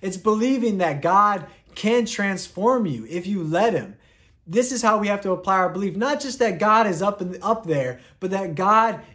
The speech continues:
in a very personal way is working through our lives. You believe that way. Sometimes we try to have everything figured out ourselves. We try to map it all out. We try to calculate it.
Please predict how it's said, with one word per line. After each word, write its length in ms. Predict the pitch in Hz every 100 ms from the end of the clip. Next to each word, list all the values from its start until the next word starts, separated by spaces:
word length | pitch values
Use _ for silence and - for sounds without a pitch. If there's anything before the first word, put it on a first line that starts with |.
| 185
in 100 | 185
a 60 |
very 280 | 156 190 214
personal 520 | 214 214 208 208 175
way 340 | 165 202 202 180
is 160 | 156
working 640 | 147 147 208 226 151 107 - _ _
through 240 | 180 185
our 120 | 170
lives. 500 | 151 180 185 165 131
You 120 | 175
believe 760 | 220 214 175 208 240 180 123 - _ -
that 280 | 151 185 151
way. 440 | 165 208 127 - _ _ _ _ _ _ _ _ _
Sometimes 480 | - 233 254 254 233
we 100 | 208
try 240 | - 214 220
to 40 |
have 260 | 202 190 -
everything 500 | 220 240 240 233 202
figured 380 | - 196 185 180
out 180 | 180 170
ourselves. 520 | 156 - 175 160 143
We 60 |
try 160 | 156 202
to 100 | 180
map 340 | 165 196 214
it 60 | 214
all 200 | 196 190
out. 220 | 190 180
We 40 | 170
try 160 | 208
to 120 | 196
calculate 680 | 185 202 196 190 202 185 185
it. 140 | 180